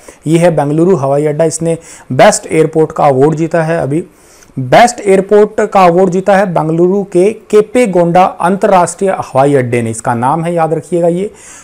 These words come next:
क्योंकि ये वहाँ के या पूरी दुनिया के या एशिया के कहिएगा आप लोग, ग्राहकों को काफ़ी ज़्यादा पसंद है ये, इसी वजह से जो है इसको चुना गया है,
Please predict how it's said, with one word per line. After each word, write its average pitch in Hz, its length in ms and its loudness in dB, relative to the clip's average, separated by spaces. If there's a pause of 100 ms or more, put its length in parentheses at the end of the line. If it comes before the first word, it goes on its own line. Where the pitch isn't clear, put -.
(100)
क्योंकि 214 300 0
ये 226 260 0
वहाँ 170 480 0
के 190 180 2
या 165 240 4
पूरी 156 280 -2
दुनिया 175 480 0
के 170 500 0
या 165 160 2
एशिया 185 520 0
के 185 220 -4
कहिएगा 165 460 -4
आप 151 220 -4
लोग, 170 200 -4 (280)
ग्राहकों 143 500 0
को 170 120 2
काफ़ी 180 440 -4
ज़्यादा 147 320 2
पसंद 180 380 -6
है 185 100 -2
ये, 190 120 -4
इसी 202 340 -4
वजह 156 280 0
से 165 140 -4
जो 151 220 -8
है 185 120 -2
इसको 165 240 -4
चुना 147 300 -2
गया 170 220 0
है, 190 160 -6